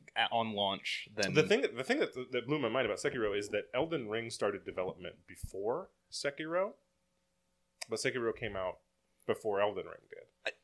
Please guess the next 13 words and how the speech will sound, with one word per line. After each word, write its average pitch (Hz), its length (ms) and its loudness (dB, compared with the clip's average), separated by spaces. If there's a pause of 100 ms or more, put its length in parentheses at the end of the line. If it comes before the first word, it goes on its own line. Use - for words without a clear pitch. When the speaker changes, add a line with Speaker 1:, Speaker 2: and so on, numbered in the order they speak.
(320)
Speaker 1:
I, 160 60 12
I 160 60 12
have 226 360 8
the 269 80 6
feeling 185 480 4
that 139 120 8
Sekiro 131 640 6
has 113 160 0
a 110 60 4
really 104 340 0
tight - 400 -2
design 92 440 -4
doc. - 380 -6